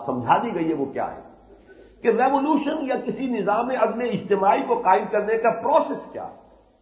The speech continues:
پہلا مرحلہ اس میں یہی ہے کہ جو الہدا دی گئی ہے آپ کو، ہدایت کی کتاب دی گئی ہے، جس میں کہ معجزہ بھی ہے، اس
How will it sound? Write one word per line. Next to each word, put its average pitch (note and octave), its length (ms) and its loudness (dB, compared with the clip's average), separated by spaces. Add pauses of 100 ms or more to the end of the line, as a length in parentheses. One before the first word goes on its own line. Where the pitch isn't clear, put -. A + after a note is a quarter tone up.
(840)
پہلا C#4+ 280 4 (100)
مرحلہ C4+ 300 0
اس C4 220 2
میں A#3 100 0
یہی G#3 300 -2
ہے G3 100 0
کہ F#3 120 -6
جو E3 180 -2
الہدا E3+ 520 2
دی D#3+ 260 -4
گئی C#3 220 -2
ہے B2+ 80 -2
آپ G#2+ 280 -4
کو، G2+ 200 -8 (420)
ہدایت E3 460 6
کی D#3+ 60 -4
کتاب C#3 400 -2 (100)
دی A#2+ 160 -12
گئی G#2+ 260 -12
ہے، G#2+ 300 -12 (180)
جس C#3 200 -10
میں D#3+ 100 -2
کہ D3 120 -4
معجزہ D3+ 500 0
بھی A#2 300 -8
ہے، G#2 160 -12 (360)
اس E3+ 120 -2